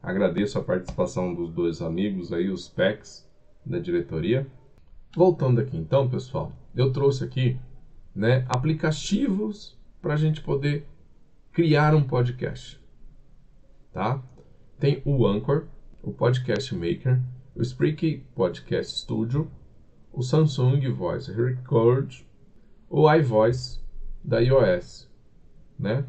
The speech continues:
Esses dois aqui de baixo, né, eles são do próprio celular, tanto da Samsung como do iPhone, que você pode também utilizar esse, esses aplicativos ou outros,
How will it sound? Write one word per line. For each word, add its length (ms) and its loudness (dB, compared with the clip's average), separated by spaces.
Esses 400 2
dois 260 0
aqui 200 -8
de 120 -8
baixo, 600 -6
né, 360 -2
eles 300 -2
são 520 -2
do 120 -4
próprio 300 -2
celular, 420 0
tanto 200 2
da 120 0
Samsung 600 -2
como 320 0
do 400 0
iPhone, 440 -2
que 80 -10
você 200 -8
pode 320 -8
também 460 0
utilizar 640 -2
esse, 320 -6
esses 300 -4
aplicativos 640 -4
ou 160 4
outros, 640 -2